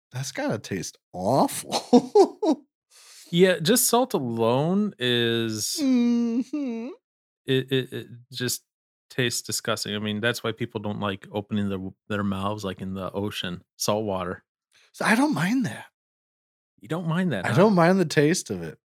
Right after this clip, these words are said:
Speaker 1: Like, whenever it would, um, I remember having to gargle salt water if you
Speaker 2: Okay.
Speaker 1: had, like, a sore throat.
Speaker 2: Gargling salt water is one thing.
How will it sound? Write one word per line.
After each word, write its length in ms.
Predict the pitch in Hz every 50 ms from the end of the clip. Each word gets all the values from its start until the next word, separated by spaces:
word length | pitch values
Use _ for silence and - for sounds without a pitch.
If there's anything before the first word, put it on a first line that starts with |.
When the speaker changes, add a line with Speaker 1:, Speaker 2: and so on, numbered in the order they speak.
| _ _ -
Speaker 1:
Like, 320 | 147 151 160 170 160 - - - - - - _ _ _ _
whenever 380 | - 160 170 180 175 180 185
it 120 | 190 165 160
would, 280 | 165 160 156 139 123 127 135 - -
um, 460 | 139 143 135 131 127 117 113 104 98 98 _ _ _ _ _ _ _ _ _ -
I 60 | 131
remember 560 | 131 135 151 156 156 143 135 127 110 - 143
having 300 | 135 123 139 127 127 127
to 60 | 120 110
gargle 560 | 110 117 120 120 120 120 113 131 127 127 123
salt 320 | - - 139 135 135 127
water 480 | 135 135 131 135 135 139 143 143 143 - _ -
if 160 | 127 - -
you 140 | 135 135 127
Speaker 2:
Okay. 160 | 170 - -
Speaker 1:
had, 60 | 151
like, 120 | 127 120 117
a 60 | 120
sore 260 | - - 131 127 123
throat. 360 | 117 - 120 123 131 147 160
Speaker 2:
Gargling 540 | 160 196 202 214 233 220 247 247 240 226 214
salt 300 | 196 - - 165 165 160
water 360 | 147 135 135 139 139 131 127
is 300 | - - 117 107 104 98 107
one 500 | - 107 104 104 104 104 104 101 95 95
thing. 320 | - - 80 57 53 -